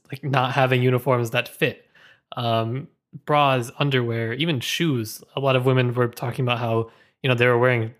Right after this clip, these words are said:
like, these really heavy boots that were meant for, <laughs> like, people with, like, double their feet size. And just, like, thinking about being in combat, trying to do that with things that don't fit and, uh,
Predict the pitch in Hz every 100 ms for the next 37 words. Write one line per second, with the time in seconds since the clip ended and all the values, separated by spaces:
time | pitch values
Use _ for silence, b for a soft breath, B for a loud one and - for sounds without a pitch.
0 | - 147 117 - 120 120 _ _ 139 143
1 | 135 127 113 143 131 127 120 - _ _
2 | _ _ 139 131 - - - 117 117 117
3 | 120 139 139 _ - 127 117 110 _ -
4 | - 208 147 - _ 156 135 135 127 185
5 | 143 151 135 - _ _ 113 131 131 131
6 | 120 131 123 123 117 113 - - 156 190
7 | 180 - 214 247 185 131 113 123 139 139
8 | 127 123 - 131 123 127 147 127 120 123
9 | 120 117 - 143 135 123 110 139 131 -
10 | - - 151 123 - _ b b - 123
11 | 120 -